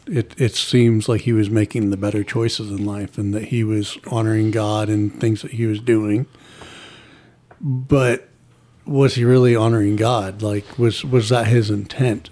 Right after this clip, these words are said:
Because you see his true intent as he separates from Abraham and he goes off to go and,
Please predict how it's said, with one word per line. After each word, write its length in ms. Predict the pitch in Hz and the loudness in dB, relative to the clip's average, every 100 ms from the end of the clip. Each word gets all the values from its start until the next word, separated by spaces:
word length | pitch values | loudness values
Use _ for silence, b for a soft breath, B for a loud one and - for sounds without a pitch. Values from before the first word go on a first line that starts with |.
| - | -10
Because 600 | 120 110 110 110 104 - - _ - | -8 -4 -2 -2 -4 -10 -14 _ -10
you 180 | 135 120 | -6 -4
see 240 | - 151 | 2 6
his 180 | 131 - | 6 2
true 220 | - 135 | 2 4
intent 400 | 113 - 107 110 | 4 0 -2 -2
as 240 | 131 117 - | -4 -4 -2
he 140 | 117 | -4
separates 480 | - 147 147 117 110 | 0 0 2 -2 -4
from 220 | - 110 | -6 -4
Abraham 440 | 104 107 113 107 107 | -4 -4 -4 -4 -4
and 100 | 101 | -2
he 120 | 110 | -2
goes 300 | 123 120 113 | 0 0 0
off 340 | 113 117 - | 0 -2 -6
to 120 | - 113 | -8 -2
go 320 | 110 107 107 | 0 2 0
and, 200 | 104 | 0